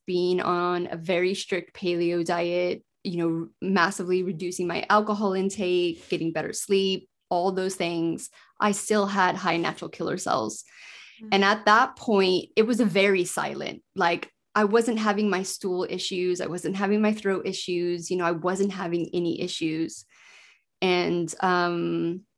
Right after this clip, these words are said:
Speaker 1: we were just over the moon that that was, we finally got a diagnosis, you know, like, that was, like, five years, I think, of unexplained infertility. And, um, we went back with, um,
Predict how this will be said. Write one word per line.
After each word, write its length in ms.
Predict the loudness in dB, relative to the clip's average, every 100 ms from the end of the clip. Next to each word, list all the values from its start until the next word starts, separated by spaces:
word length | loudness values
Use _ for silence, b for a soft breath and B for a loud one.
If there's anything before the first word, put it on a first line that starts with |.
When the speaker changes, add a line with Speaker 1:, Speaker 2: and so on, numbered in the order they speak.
| _ _ _ -14 -4
Speaker 1:
we 140 | -2
were 140 | 0
just 180 | -2 -2
over 240 | -2 0 0
the 80 |
moon 340 | 0 0 0 0
that 160 | -2
that 220 | -2 -4 -2
was, 400 | -4 -6 -12 -12 -14 -6
we 160 | -6
finally 520 | -6 -2 2 4 4
got 180 | 4 2
a 60 | 2
diagnosis, 840 | 2 2 0 -4 -4 -8 -12 -10 0
you 140 | 2
know, 100 | 4
like, 180 | 2 2
that 160 | 0
was, 180 | 2 2
like, 160 | 2 0
five 480 | 2 2 4 2 0
years, 440 | 0 0 -2 -6
I 160 | -6 -2
think, 420 | 0 2 0 -2
of 120 | -4 -2
unexplained 500 | -4 -4 -4 -4 -2
infertility. 800 | -4 -6 -4 -2 2 2 0 -4 B B B B B B _ _ 2
And, 520 | 6 6 6 2 0 -2
um, 480 | 0 2 0 -2 -2
we 120 | -2
went 300 | 2 0 2
back 480 | 4 6 4 0 -12 B B B _ _ _
with, 720 | -14 -8 -4 -2 -4 -6 -18 -6
um, 840 | 0 2 2 0 0 0 -2 -6